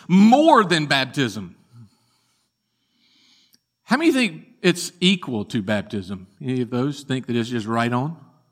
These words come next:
I don't really want to say it. Okay. Baptism is spoken of twenty-three times. Twenty-three times in Scripture. Baptism. Fasting is spoken of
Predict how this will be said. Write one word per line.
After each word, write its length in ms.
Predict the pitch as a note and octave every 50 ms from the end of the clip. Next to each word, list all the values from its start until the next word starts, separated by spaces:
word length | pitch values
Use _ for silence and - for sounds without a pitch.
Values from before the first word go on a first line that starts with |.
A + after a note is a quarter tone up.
| _ _ _ _ _ _ _ _ _ _ _ _ _ _ _ _ _ _ _ _ _ - -
I 220 | B2+ C3+ C3+ C3+
don't 180 | C3 B2+ B2 A#2
really 160 | A2 A2 A2+
want 200 | G#2+ G#2+ G#2+ G#2
to 60 | -
say 140 | - A#2+ G2+
it. 80 | G#2 - _ _ - - - - _ _ _ _ -
Okay. 200 | C3+ A#2+ - F#2+ G2+ B2+ - _ _ _ _ _ - - -
Baptism 600 | B2+ A#2+ E3 A#3 A#3 - - D#3+ C3+ B2 C#3 B2+
is 100 | A#2 A2
spoken 380 | - - D3 C3 A#2+ - B2 A2+
of 260 | A2 A2 G#2 - -
twenty-three 720 | - - E3+ D#3 D#3+ - - D#3+ D3+ - - C#3+ C#3 C3
times. 560 | - C#3 A#2+ G#2 F#2 F2 - - - - - _ _ _ _ _ _ _ _ _ _ _ _ _ _ _ _ _ _ _ _ _ _ _ _ _ _ _ -
Twenty-three 460 | - - G3+ G#3 G#3 G3+ G3 G3 E3
times 320 | - C#3 A#2+ G#2+ G2+ A2
in 100 | A#2 G#2+
Scripture. 440 | - - - B2 A2 - - F#2 - _ _ _ _ _ _ _ _ _ _ _ _ _ _
Baptism. 440 | - C3+ B2 G#2+ - A2 F#2 - - _ _ _ _ _ _ _ _ _ _ _ _ _ _ _ _ _ _ _ _ _ _ _ _ _ _ _ _
Fasting 680 | _ - - D#3 D#3+ F3+ F3 - - - C3 A#2+ A#2
is 140 | A#2+ A2+ -
spoken 400 | - - - A#2 A2+ - A#2 G#2+
of 400 | G#2+ G#2+ G#2+ G#2 - - - -